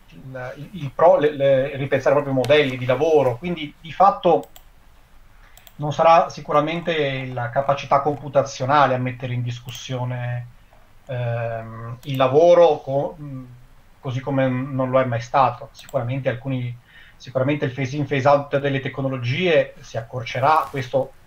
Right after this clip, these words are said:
mm, ci porterà a dover ripensare il numero di lavori che faremo da qui alla pensione. Sicuramente, eh, questo è, ehm,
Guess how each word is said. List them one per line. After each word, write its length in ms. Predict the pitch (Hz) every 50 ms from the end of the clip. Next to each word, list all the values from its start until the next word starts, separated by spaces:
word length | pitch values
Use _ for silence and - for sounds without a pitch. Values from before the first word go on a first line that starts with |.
| _ -
mm, 440 | 147 131 131 127 127 123 123 127 127
ci 160 | - - 123
porterà 460 | - 139 131 131 - 135 135 143 143
a 60 | 135
dover 680 | 131 131 131 131 147 147 143 131 131 143 131 127 - - - - - - - - - - -
ripensare 680 | - 135 143 - 135 131 127 120 - 175 165 156 143 135
il 80 | 127
numero 240 | 135 147 147 143 139
di 80 | 131 135
lavori 340 | 135 127 131 139 143 135 131
che 80 | - 120
faremo 360 | - 127 127 135 135 131 127
da 140 | 127 117 117
qui 200 | - 143 143 135
alla 200 | 127 123 120 113
pensione. 800 | 123 117 117 - - - 160 156 139 131 120 120 117 120 120 -
Sicuramente, 760 | - - _ - - 135 127 135 147 147 147 156 147 143 147 143
eh, 360 | 135 127 123 120 117 117 - -
questo 480 | - 147 151 147 - - - 165 151 127
è, 280 | 131 139 143 147 147 147 - - - - - - - - - - - - -
ehm, 1000 | 139 127 127 123 123 123 123 120 123 120 120 117 117 117 120 120 117 117 113